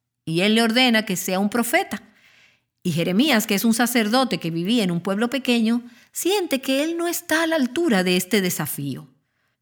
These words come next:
Dios le ha dicho, "Te estoy haciendo un profeta para todas las naciones". Y Jeremías le dice, "Pero Dios, yo ni siquiera sé cómo hablar. Yo soy tan joven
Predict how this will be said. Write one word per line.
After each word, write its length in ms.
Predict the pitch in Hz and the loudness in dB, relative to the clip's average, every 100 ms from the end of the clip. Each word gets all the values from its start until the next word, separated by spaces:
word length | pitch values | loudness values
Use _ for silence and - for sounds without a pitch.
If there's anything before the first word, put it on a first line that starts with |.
| _ | _
Dios 360 | - 165 208 254 | -8 0 2 2
le 140 | 294 | 2
ha 80 | 302 | 2
dicho, 380 | 277 226 - 247 | 4 2 0 -2
"Te 120 | 247 | -2
estoy 460 | 175 - - 202 240 | -4 -6 -2 2 2
haciendo 480 | 262 285 277 254 254 | 2 0 2 4 2
un 80 | |
profeta 500 | 262 294 - 269 262 | 2 0 2 0 2
para 300 | 233 202 180 | 2 0 0
todas 320 | 269 359 320 202 | 0 2 2 2
las 160 | 190 | -2
naciones". 720 | - 135 156 135 139 - - _ _ _ _ _ _ | -2 -4 -6 -8 -10 -12 -14 _ _ _ _ _ _
Y 120 | 262 | 2
Jeremías 520 | 262 311 311 392 415 269 | 4 4 2 0 0 2
le 140 | 254 | 2
dice, 300 | 269 262 262 | 2 2 0
"Pero 220 | 262 262 | 0 0
Dios, 340 | 233 294 330 240 | 0 0 0 0
yo 100 | 277 | -2
ni 80 | |
siquiera 360 | 339 339 320 320 | -2 -4 -2 0
sé 200 | 311 294 | 0 -2
cómo 260 | 285 277 269 | 0 2 2
hablar. 640 | 202 175 190 196 - - - | 2 2 2 0 -4 -14 -8
Yo 140 | 240 | -6
soy 200 | 285 330 | -4 -4
tan 400 | - - 277 330 | -4 -2 0 -2
joven 720 | - 208 190 165 175 - - | 0 2 2 0 -4 -6 -14